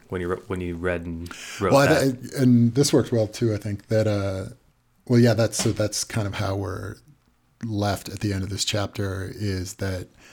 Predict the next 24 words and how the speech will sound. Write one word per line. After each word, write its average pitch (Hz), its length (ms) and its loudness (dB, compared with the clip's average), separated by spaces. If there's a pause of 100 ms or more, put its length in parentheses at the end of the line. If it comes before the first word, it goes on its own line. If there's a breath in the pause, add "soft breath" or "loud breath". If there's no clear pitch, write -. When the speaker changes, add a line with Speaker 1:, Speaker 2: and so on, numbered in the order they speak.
(320 loud breath)
Speaker 2:
oh, 110 60 0
look, 104 280 -2
Gryffindor 104 520 0
totally, 101 760 -2 (100)
like, 98 420 -6
let 104 320 -4
Neville 95 340 -2
down. 92 420 -6
It's 95 200 -4
sort 98 200 -4
of 98 100 -8
like 101 200 -10
the, 104 300 -8 (680 loud breath)
the - 80 -6
author 92 280 -4
planting 92 340 -4
a 85 40 -6
flag 92 560 -4
around, 92 680 -6 (140)
you 110 120 -2
know, 92 180 -6 (100)
we're 101 120 -4
not 95 400 -4 (200)
being 95 440 -4